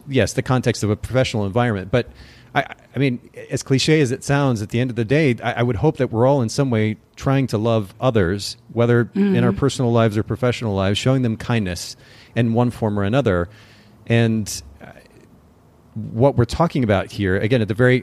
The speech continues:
Speaker 1: oversimplified, but at the very root level, is about showing kindness and care and love, which incorporates acceptance in, in the context of boudoir photography.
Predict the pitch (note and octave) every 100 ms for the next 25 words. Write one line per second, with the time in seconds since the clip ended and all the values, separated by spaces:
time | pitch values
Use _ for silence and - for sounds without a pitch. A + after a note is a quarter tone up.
0 | - - E2 A#2+ D3 D#3+ B2 G#2+ G2+ G#2
1 | G#2 G2 B2+ A#2+ A#2+ C3+ G#2 F#2+ G#2+ A2+
2 | G#2 A#2 G2 A2 A2+ - - A#2 A2 G#2
3 | F#2+ - B2+ B2 G#2+ F#2+ - - G#2 -
4 | A#2 A2 G#2+ G#2 G2+ G2 G#2 G#2+ G2+ G2+
5 | A#2 - - G#2 C3 - G2+ - - -
6 | A#2+ - G2 - - - - _ _ -
7 | C3+ B2+ C3 - _ _ B2+ A#2+ D#3 F3
8 | C3 B2 G#2+ A#2 A2 A2+ C#3+ C#3 F#2+ -